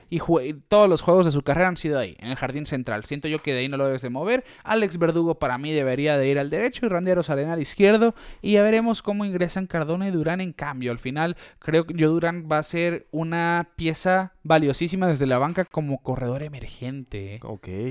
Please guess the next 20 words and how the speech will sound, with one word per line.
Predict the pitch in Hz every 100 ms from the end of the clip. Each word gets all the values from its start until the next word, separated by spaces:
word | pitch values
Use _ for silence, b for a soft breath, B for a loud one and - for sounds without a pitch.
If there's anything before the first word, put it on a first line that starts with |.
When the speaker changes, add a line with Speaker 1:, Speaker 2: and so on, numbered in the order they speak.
| 131 _
Speaker 1:
Más | 135 143 -
que | - 165
como | - 139 120
bateador | 110 113 127 110 113 139 170
y |
como | 160 127 120
fildeador, | - 131 127 117 151
que | - 131
vimos | 104 107 135 156
su | 143
defensa | 120 110 127 139 165 156 139 123 110
titubeante | 131 - 117 117 135 143
Speaker 2:
Sí, | 147
titubeó | 143 160
Speaker 1:
ahí. | 123
Speaker 2:
mucho. | 135 - 156 - -
Tiene | 151 160
buen | 147 139
bat, | 135 131
pero | - 113 95